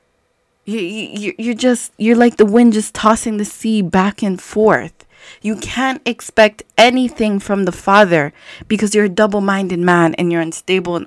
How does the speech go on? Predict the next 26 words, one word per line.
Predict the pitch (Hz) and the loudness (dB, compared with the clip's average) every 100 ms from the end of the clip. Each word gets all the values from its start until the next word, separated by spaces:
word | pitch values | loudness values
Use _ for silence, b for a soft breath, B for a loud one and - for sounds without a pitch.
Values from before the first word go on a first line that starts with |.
| - | -8
all | 170 180 | -6 -6
your | 160 156 | -8 -10
ways. | - 175 151 - B B B | -6 -4 -4 -8 B B B
It's | - 226 | -4 -2
just | 277 - | -2 -2
like | 269 | -2
the | 240 | -2
people | 247 240 240 | -2 -2 0
that | 220 - | -2 -2
sit | - 208 | -4 -4
on | 196 | -4
the | 190 | -6
fence. | - 226 190 190 - - B B B - | 0 2 2 0 -6 -20 B B B 0
They | 196 | 0
grew | 175 233 | 0 -2
up | 233 240 | -2 -4
in | 214 | -4
church | 233 220 208 170 | 0 2 0 -2
or | 160 | -4
they | 160 | -4
just | 196 196 | -6 -6
got | - 190 | -4 -4
acquainted | 175 - 190 202 190 | -6 -8 -10 -10 -6
with | 185 | -6
church | - 196 185 180 - | -4 -2 -2 -4 -4
and | 156 156 | -4 -4